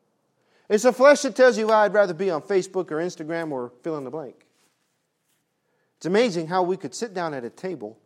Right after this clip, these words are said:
try to read the scriptures, and within five minutes we're nodding off, but we can sit in a place for hours looking at a cell phone and it's fine. Flesh, spiritual. The flesh is gonna tell you not to pray.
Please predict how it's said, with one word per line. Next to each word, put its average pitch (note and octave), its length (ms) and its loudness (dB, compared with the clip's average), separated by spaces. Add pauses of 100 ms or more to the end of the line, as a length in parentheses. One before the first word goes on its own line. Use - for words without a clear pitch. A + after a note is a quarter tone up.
(540)
try D#4 180 -2
to C#4 60 -4
read B3 140 -4
the D#3+ 80 -6
scriptures, F3 520 -8
and F#3+ 160 -8
within G3+ 260 -4
five A3 260 0
minutes G3 240 -6
we're E3 80 -6
nodding E3 320 -2
off, A3 180 -4
but D#3 80 -4
we F3 140 -6
can G3 160 -10
sit G3 360 -10
in D#3 120 -12
a C#3 40 -14
place D#3 240 -10
for - 200 -14 (100)
hours D#3 420 -6
looking C#3 220 -12
at B2+ 100 -12
a B2 40 -16
cell F3+ 240 -8
phone D3+ 200 -14
and D3 120 -14
it's C#3+ 100 -20
fine. A2+ 320 -14 (1800)
Flesh, - 520 4 (240)
spiritual. A#2 640 -8 (1800)
The F3 80 -6
flesh D4 300 4
is A#3 80 -4
gonna A3 180 2
tell G#3+ 220 2
you G3 100 0
not F#3+ 220 -2
to D#3+ 80 -10
pray. G#3 500 -2